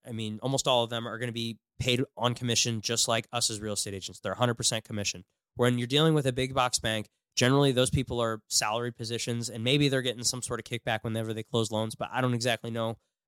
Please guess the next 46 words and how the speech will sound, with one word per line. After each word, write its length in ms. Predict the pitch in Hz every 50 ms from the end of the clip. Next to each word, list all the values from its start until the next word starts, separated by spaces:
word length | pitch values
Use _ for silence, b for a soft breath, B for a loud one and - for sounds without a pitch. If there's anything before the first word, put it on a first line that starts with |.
| -
Maybe 140 | 113 107 110
we 120 | 113 113
can, 280 | 107 - 104 101 101 - _ _ _ _ _ _ _ _ _ _ _ _
you 60 | - 92
know, 200 | 90 95 104 95
I 60 | 107
might 160 | 110 110 104
have 120 | 110 107
someone 220 | - - 110 107 104
reaching 260 | 107 107 - - 120
out 140 | 107 107 -
to 100 | - 113
me, 120 | 110 117 -
out 200 | - 113 110 107
to 100 | - 117
us 220 | 110 107 - - - - _ _ _ -
being 160 | 117 113 107
mad 220 | 110 113 110 107 110
about 240 | 107 107 107 104
what 160 | 107 113 110 107
I'm 80 | 107
saying 260 | 110 - 120 113 107
right 160 | 107 104 104 104
now, 220 | 107 107 107 104
and, 120 | 98 98
"Hey, 260 | 98 104 117 117 110 110
you 160 | 110 113 120
have 100 | 113 107
it 60 | 110
all 100 | 107 104
fucking 260 | 110 - 110 - 104 107
wrong." 260 | 110 104 104 104 - -
But 200 | 123 113 110 - _ _ _ _ _ _ -
it 100 | 113 -
seems 280 | - 180 175 160 143
like 180 | 147 131 127 -
they 140 | 135 127 123
don't 320 | 131 127 123 120 120 - _ _ _ _ _ _ _ _ -
care 400 | - 143 127 107 98 90 - _ _ _ _
nearly 440 | - 110 156 180 175 151 131 120 113
as 120 | 110 -
much 320 | 120 117 110 107 - - - -
about 220 | 120 117 110 -
the 60 | 110
deal 200 | 104 110 101 98
closing. 340 | - - 98 90 82 82 90